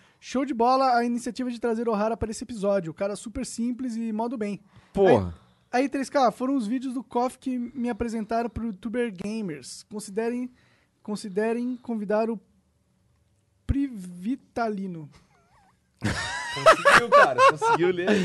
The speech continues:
Speaker 3: cara.
Speaker 2: Quem conseguiu ler?
Speaker 1: Tá vendo? Não tô tão bem.
Speaker 2: Vão.
Speaker 3: Valeu, Léo. Vamos
Speaker 2: Vamos.
Speaker 3: desenrolar essa parada aí
Speaker 2: Porra,
Speaker 3: depois.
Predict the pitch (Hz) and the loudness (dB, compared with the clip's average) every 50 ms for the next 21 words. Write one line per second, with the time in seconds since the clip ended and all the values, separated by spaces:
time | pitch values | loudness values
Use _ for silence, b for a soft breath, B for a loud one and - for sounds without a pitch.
0 | 180 185 180 175 - 277 277 285 294 285 - - 294 277 269 269 - - 269 220 | 0 0 0 2 6 10 12 12 10 10 8 8 10 10 10 10 6 0 -4 -2
1 | 220 254 254 247 240 220 214 208 214 208 180 180 165 202 190 180 202 262 294 262 | 0 4 4 6 8 8 8 8 8 6 2 -2 -2 -2 0 0 0 0 0 0
2 | 214 - 302 - - 370 339 339 294 269 240 254 226 156 110 92 - 110 127 170 | 2 0 0 0 0 0 2 4 8 10 10 10 10 10 8 4 0 2 6 6
3 | 175 185 190 185 190 202 196 180 190 240 269 277 277 277 277 277 247 196 180 185 | 8 10 10 10 10 10 10 10 12 12 12 10 10 10 10 10 10 10 8 6
4 | 185 175 - 180 - 170 170 165 165 160 160 160 151 233 240 226 165 135 110 92 | 4 2 2 0 2 2 2 2 2 0 0 2 6 8 10 10 10 8 6 2
5 | - - - | -4 -12 -20